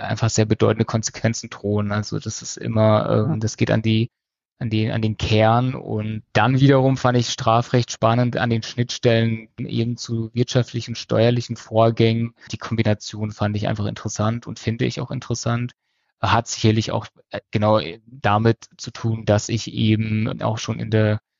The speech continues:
Speaker 1: in der Schulzeit so einen wirtschaftlichen Einschlag einfach hatte. Also die Kombination war für mich sehr sinnvoll, tatsächlich.
Speaker 2: Ja. Und was sind so die, die Themen im Rahmen der Verschwiegenheitspflicht, klar,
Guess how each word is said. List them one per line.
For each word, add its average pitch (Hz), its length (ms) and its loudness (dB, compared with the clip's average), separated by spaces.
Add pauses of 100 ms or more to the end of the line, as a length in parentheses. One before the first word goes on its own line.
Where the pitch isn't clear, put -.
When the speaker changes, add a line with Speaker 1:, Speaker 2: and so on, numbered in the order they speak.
(220)
Speaker 1:
in 104 60 -2
der 101 60 0
Schulzeit 110 680 2
so 127 180 -12
einen 110 380 -10
wirtschaftlichen 110 520 0
Einschlag 104 420 0
einfach - 400 -2
hatte. 101 420 -4
Also 107 200 -8
die - 80 -14
Kombination 107 760 0 (200)
war 98 160 2
für - 120 -2
mich 104 280 0 (360)
sehr - 220 2
sinnvoll, 101 640 -2 (100)
tatsächlich. - 600 -8 (340)
Speaker 2:
Ja. 170 200 0 (360)
Und 160 160 -4
was 175 120 2
sind 190 220 2
so 196 140 4
die, 160 420 6 (500)
die 165 360 2
Themen 160 720 2
im 135 100 2
Rahmen 127 180 4
der 123 100 2
Verschwiegenheitspflicht, 131 800 -4
klar, 139 200 0